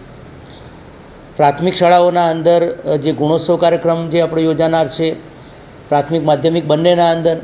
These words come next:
એ માટેની તૈયારી, બીજા સત્રના અંદર વાર્ષિક તપાસણી આપણી થશે,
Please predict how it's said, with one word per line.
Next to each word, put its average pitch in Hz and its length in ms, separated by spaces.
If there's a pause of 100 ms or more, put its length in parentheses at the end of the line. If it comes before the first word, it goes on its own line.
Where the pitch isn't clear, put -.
(880)
એ 165 100
માટેની 175 380
તૈયારી, 175 520 (960)
બીજા 156 240
સત્રના 190 560
અંદર 175 280
વાર્ષિક 147 460
તપાસણી 185 460
આપણી 170 220
થશે, 165 400